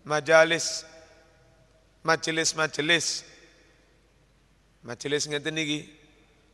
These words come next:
Kumpulan-kumpulan, kesempatan, menyisakan, menyisihkan wak-,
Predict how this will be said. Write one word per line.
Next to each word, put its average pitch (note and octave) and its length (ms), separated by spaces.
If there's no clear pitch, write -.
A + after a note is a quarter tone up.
Kumpulan-kumpulan, D#3+ 1200
kesempatan, D3+ 960
menyisakan, D#3+ 800
menyisihkan D#3+ 720
wak-, E3 320